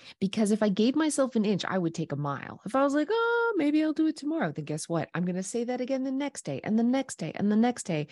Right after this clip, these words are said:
I have to be tough. I have to have, no matter what, non-negotiable I'm allergic. I will die. The,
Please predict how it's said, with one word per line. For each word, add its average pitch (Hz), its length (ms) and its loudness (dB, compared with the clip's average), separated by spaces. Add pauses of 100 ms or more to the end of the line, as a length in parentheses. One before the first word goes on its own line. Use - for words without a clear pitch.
(420)
I - 60 -2
have 254 260 -4
to - 60 -2
be 294 120 4
tough. - 460 -4
I - 80 -4
have 226 480 -6
to 254 100 -2
have, 196 400 0
no 190 500 4
matter 190 380 2
what, 165 320 0 (480)
non-negotiable 180 1300 2 (400)
I'm 185 100 6
allergic. 196 680 2 (220)
I 190 100 0
will 165 180 0
die. 190 600 2 (320)
The, 175 260 4